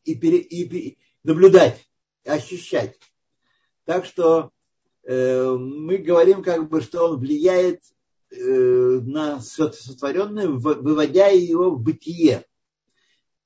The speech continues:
Где он и что он, мы сейчас оставляем за кадром, пока мы не, не будем спешить. Берух пив, из дыхания его уст. Понятно, что у него нет уст, нет у него дыхания, а есть влияние,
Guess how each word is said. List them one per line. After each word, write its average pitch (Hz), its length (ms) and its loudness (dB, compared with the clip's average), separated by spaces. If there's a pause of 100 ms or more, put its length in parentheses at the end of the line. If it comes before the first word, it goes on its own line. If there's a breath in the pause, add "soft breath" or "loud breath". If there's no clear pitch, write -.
(180)
Где 208 320 0
он 233 260 0
и 131 100 -18
что 220 360 -2
он, 190 80 -8
мы 175 60 -8
сейчас 196 240 -2
оставляем 170 580 -2
за 160 120 0
кадром, 110 460 -2
пока - 220 -14
мы 127 80 -8
не, 160 80 -6
не 165 280 -8
будем 175 200 0
спешить. 117 480 -10 (1000)
Берух 196 440 6
пив, 127 400 2
из 196 320 0
дыхания 180 720 0
его 175 300 2
уст. - 600 -8 (840)
Понятно, 185 340 0
что 143 160 -10
у 156 40 -2
него 147 100 -2
нет 127 160 2
уст, - 420 -6 (100)
нет 135 220 -8
у 143 40 -6
него 135 120 -2
дыхания, 147 720 -4
а 165 80 -4
есть 220 240 -4
влияние, 196 840 -2